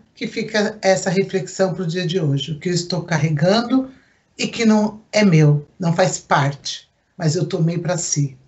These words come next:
Então, vamos a, a analisar, nos fazer uma autoanálise, né? E dispensar o que não, não,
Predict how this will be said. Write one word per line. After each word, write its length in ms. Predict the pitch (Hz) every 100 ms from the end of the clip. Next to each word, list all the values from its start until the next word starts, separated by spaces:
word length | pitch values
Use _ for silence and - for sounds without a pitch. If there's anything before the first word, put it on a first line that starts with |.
| _ _ _ _ _
Então, 180 | 190 151
vamos 340 | 170 170 147
a, 280 | 165 170 - - _
a 140 | - 180
analisar, 680 | 165 151 160 147 190 202 202
nos 300 | 185 180 170
fazer 420 | 180 160 180 202
uma 160 | 180
autoanálise, 840 | 160 165 170 151 160 214 226 - 190
né? 300 | 180 202 220 - _ _ _ -
E 760 | 202 196 196 190 190 185 - _ _ _ _ - - _ _ _ _ -
dispensar 880 | 262 - 240 220 - 220 208 214 -
o 120 | 202
que 120 | 226
não, 240 | 220 214 185
não, 460 | 196 196 190 -